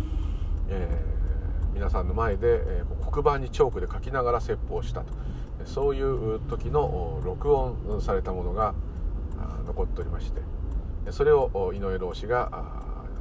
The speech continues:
流して、YouTubeで流してくれたんですね。で、それは素晴らしくてですね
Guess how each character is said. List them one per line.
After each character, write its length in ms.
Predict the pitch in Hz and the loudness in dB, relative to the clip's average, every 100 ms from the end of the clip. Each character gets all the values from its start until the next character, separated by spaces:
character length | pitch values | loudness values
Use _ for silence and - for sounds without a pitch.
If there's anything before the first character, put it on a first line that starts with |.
| - - - - - - - - - | -8 -8 -6 -6 -6 -6 -8 -8 -6
流 220 | 98 101 113 | -2 -2 -2
し 80 | |
て、 80 | - - - | -4 -2 -2
YouTube 340 | 110 110 123 95 | -2 0 0 0
で 80 | - | -2
流 60 | 208 - | 0 -2
し 60 | - | -2
て 60 | |
く 120 | - - | -2 -2
れ 60 | |
た 60 | - | -2
ん 60 | |
で 60 | - | -2
す 40 | |
ね。 180 | - - - - - - - - | 0 2 2 2 2 0 0 0
で、 80 | - | 0
そ 120 | 113 | 2
れ 60 | 127 | 2
は 60 | |
素 240 | - - 120 | 2 0 2
晴 160 | 139 | 2
ら 60 | 147 | 2
し 120 | - | 2
く 60 | - 135 | 0 0
て 60 | |
で 80 | 127 | 0
す 80 | - | -2
ね 120 | 127 | -2